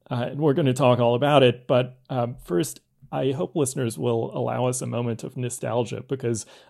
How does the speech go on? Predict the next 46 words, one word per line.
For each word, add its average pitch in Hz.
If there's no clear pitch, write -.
I 143
was 127
just 151
thinking 123
about 107
some 120
of 110
the, 110
uh, 113
interviews 117
that 120
you 131
and 113
I 113
had 110
a 107
chance 110
to 120
do 110
back 107
in 127
the 117
day 117
with, 117
um, 110
you 127
know, 123
Jennifer 123
Tonkovic 110
at 120
the 120
Morgan 113
Library, 113
where 101
you 120
and 117
I 107
took -
turns 117
sitting 113
in 110
J 107
P 117
Morgan's 110
desk. 110
<laughs> 101